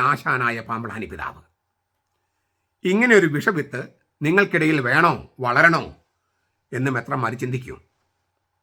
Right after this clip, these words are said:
തെക്കൻ രൂപതയിൽ നിന്നുള്ള മെത്രന്മാരാണ് എറണാകുളം രൂപതയിൽ നിലവിലുള്ള കൂരിയായെ പിന്തുണയ്ക്കുന്നതെന്നും എറണാകുളത്ത് പ്രശ്നങ്ങൾ ഉണ്ടാക്കാൻ ശ്രമിക്കുന്നതെന്നും പാമ്പ്ലാനി പിതാവ്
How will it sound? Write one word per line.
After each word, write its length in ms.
തെക്കൻ 400
രൂപതയിൽ 400
നിന്നുള്ള 260
മെത്രന്മാരാണ് 680
എറണാകുളം 580
രൂപതയിൽ 380
നിലവിലുള്ള 500
കൂരിയായെ 500
പിന്തുണയ്ക്കുന്നതെന്നും 840
എറണാകുളത്ത് 500
പ്രശ്നങ്ങൾ 400
ഉണ്ടാക്കാൻ 380
ശ്രമിക്കുന്നതെന്നും 760
പാമ്പ്ലാനി 480
പിതാവ് 300